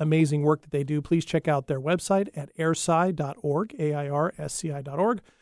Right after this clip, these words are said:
or you can reach out to them directly via email for information by using info at airsci dot org. All right, so, okay, so it is Valentine's Day. Um,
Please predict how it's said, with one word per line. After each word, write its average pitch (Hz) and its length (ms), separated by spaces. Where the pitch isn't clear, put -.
or 226 120
you 254 80
can 233 120
reach 220 220
out 196 140
to 185 100
them 170 140
directly 160 340
via 151 240
email 151 400
for 147 380
information 156 720
by 160 120
using 160 440
info 185 600
at 151 380
airsci 143 560
dot 139 280
org. 92 340
All 160 140
right, 147 280
so, 180 300
okay, 240 380
so 220 320
it 247 180
is 247 200
Valentine's 165 580
Day. 196 380
Um, 196 400